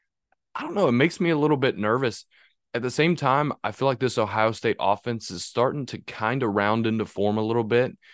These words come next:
You know, we talked about their defense, much improved offense, got off to a slow start this season. But over the past three or four games, this Ohio State offense with Marvin Harrison Junior and company, I mean, they're, they're kinda figuring it out, it seems like.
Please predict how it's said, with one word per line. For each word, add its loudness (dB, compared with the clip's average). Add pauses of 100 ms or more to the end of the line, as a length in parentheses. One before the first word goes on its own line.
(140)
You -6
know, 0
we -2
talked 0
about 4
their 0
defense, -4
much -2
improved -2
offense, 0
got 0
off 2
to -4
a -2
slow -2
start -2
this -4
season. -4 (340)
But 0
over 2
the 0
past -2
three 0
or 0
four -4
games, 0
this -10
Ohio 0
State -2
offense 0 (260)
with -4
Marvin 2
Harrison -2
Junior 0
and -2
company, -4 (560)
I -12
mean, -4
they're, -10
they're -8
kinda -4
figuring 4
it 6
out, 4
it -2
seems -4
like. -2